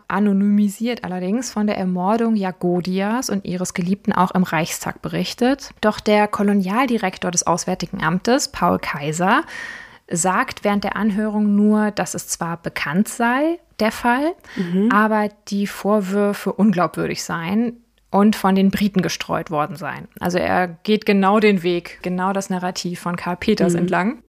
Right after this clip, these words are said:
Speaker 1: Und die Hinrichtung der Frau sei aufgrund einer Spionagetätigkeit
Speaker 2: <laughs> Nee.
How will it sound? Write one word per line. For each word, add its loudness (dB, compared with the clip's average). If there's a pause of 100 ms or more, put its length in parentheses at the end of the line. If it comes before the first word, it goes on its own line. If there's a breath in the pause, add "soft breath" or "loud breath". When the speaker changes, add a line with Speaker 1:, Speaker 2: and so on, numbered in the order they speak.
(240)
Speaker 1:
Und 4
die 4
Hinrichtung 0
der 0
Frau 0
sei -2
aufgrund 0
einer 0
Spionagetätigkeit -2
Speaker 2:
<laughs> -
Nee. 6